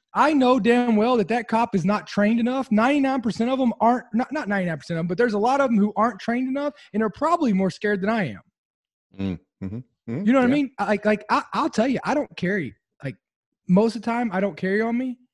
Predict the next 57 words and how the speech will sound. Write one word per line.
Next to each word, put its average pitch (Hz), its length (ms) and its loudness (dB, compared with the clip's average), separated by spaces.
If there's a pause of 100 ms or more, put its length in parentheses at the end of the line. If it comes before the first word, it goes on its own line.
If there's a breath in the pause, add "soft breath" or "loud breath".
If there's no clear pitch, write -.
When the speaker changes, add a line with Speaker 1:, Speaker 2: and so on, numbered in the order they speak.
(600)
Speaker 1:
because 180 260 0
if 170 100 -4
I 220 100 0
get 208 140 -6
pulled 202 220 0
over 233 240 -2
and 180 160 -2
I 208 100 -2
tell 214 220 -2
a 220 60 -2
cop 220 280 -6
out 226 160 -6
there, 233 160 -4
especially 190 560 -4
at - 60 -6
night, 151 280 -4 (100)
especially 269 480 -4
at 208 60 -8
night 160 280 -4
in 175 40 -6
the 185 60 -2
dark, 160 400 -2
and 151 100 -8
I 156 60 -6
say, 160 160 -6
"Hey, 175 140 0
yeah, 170 260 0
I've 175 100 -4
got, 175 240 -2
I 170 80 -4
just 180 140 -6
need 185 100 -4
to 160 60 -10
tell 185 160 -6
you 190 140 -2
up - 160 -10
front, 240 260 -4 (420 loud breath)
I'm 180 100 -2
a - 40 -2
concealed 180 340 -4
carry 196 200 -2
license 196 340 -4
holder. 226 320 -2 (260 loud breath)
I've 175 160 -2
got 190 140 2
a 185 40 2
weapon 185 280 0
in 180 60 0
the, 175 180 -4
in 180 80 0
the, 160 180 -4 (100)
in 185 180 0
the, 156 280 -4 (760)
in, 185 80 -4
in 180 360 -4
my 170 140 0
console." 139 520 -6